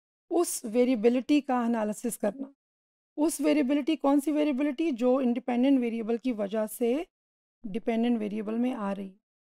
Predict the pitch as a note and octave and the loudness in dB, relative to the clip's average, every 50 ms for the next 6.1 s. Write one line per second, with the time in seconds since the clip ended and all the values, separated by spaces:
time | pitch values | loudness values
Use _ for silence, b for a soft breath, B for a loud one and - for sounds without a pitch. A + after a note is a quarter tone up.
0 | _ - A#3+ A#3+ A#3 A#3+ A#3+ A3+ A3 A3+ A#3+ - - C#4+ B3 - - B3+ A#3+ - | _ -8 -4 -2 0 2 2 2 0 0 -2 -2 -2 -4 -2 0 0 0 0 0
1 | D#4 C4 - D4 D4 D4+ D4+ E4 F4+ F#4 _ _ _ _ _ _ _ _ - C#4 | 0 0 2 2 4 4 2 2 0 -4 _ _ _ _ _ _ _ _ -2 2
2 | C4 C4 C4+ C#4 D4 C#4+ - F#4 D#4 - E4 D4+ C4 A#3+ A3+ A3+ A#3+ A3 B3+ B3 | 4 4 6 4 4 2 2 0 0 2 2 2 2 2 0 -2 -2 -2 -2 -2
3 | - - B3 A3 B3 C4+ C#4+ C4+ C4+ C4 G#3+ G#3 A3+ C4 C#4 C#4 C#4 _ _ _ | -2 -4 -4 0 2 4 4 4 4 2 2 2 0 2 2 2 -2 _ _ _
4 | _ _ _ - B3+ G3 A#3 A3+ C4 B3+ C4 D4+ C#4+ F#4+ F#4 F4 D4 C#4 C4 A3+ | _ _ _ -12 -8 -4 0 2 4 6 6 6 6 6 6 6 6 6 4 2
5 | A3+ A#3+ A#3+ A#3+ A3+ G3+ G#3+ G#3+ G#3 - - C#4 C#4+ D4 A#3+ A3+ A#3 - - E4 | 2 0 2 2 0 -2 -4 -6 -6 -4 -2 0 2 2 2 0 0 0 0 0
6 | F#4 F4+ | 0 0